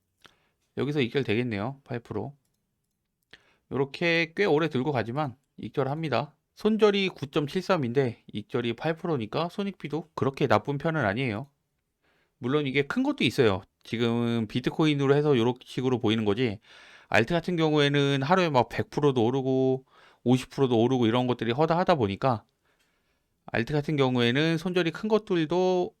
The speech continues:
존재합니다. 이런 식으로 매매를 진입을 하시게 될 거고요. 또 여기서 보면 숏 포지션 상단을 돌파했지만 숏 포지션 진입하지 않는 이유는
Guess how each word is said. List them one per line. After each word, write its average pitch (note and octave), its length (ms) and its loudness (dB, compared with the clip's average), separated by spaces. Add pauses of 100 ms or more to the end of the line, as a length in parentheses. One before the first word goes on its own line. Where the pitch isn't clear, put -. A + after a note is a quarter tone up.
존재합니다. A#2 880 0 (240)
이런 F3 240 2
식으로 F3 480 4
매매를 C3 520 4 (100)
진입을 A#2+ 680 0
하시게 D3+ 720 2
될 A2 180 0
거고요. C3+ 500 2 (340)
또 F#3+ 260 4
여기서 D3+ 260 4
보면 C#3+ 340 0
숏 G3 180 2
포지션 F3 800 0 (360)
상단을 F3+ 440 0
돌파했지만 C#3 580 4
숏 G#3 160 -4
포지션 F#3+ 260 0
진입하지 C#3+ 420 -2
않는 A#2 260 2
이유는 C3 500 0